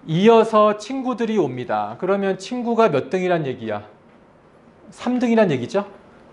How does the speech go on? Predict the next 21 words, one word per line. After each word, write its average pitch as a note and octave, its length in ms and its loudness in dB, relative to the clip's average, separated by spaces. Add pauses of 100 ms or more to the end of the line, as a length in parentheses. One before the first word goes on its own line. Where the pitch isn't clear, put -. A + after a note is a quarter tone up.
(100)
남자 G3 840 4
친구 A#3 340 -4
봐봐. D3+ 340 0 (840)
삼 C4+ 320 -2
등 C4+ 200 4
맞지? - 520 -2 (920)
그 - 100 -8
다음 G#3 600 4 (640)
파란색 C4 420 2
밑줄 F#3 280 -4
쳐. G3 180 -6 (520)
percentage. G3+ 1200 0 (680)
비율인데 F3 880 2
지난 G#3+ 280 0
시간에 G3+ 320 0
했지. - 420 -6 (300)
비율하면 G#3 960 4
총 B3 260 0
네 C#3+ 140 4
가지가 E3+ 360 2
있다. B2 380 -6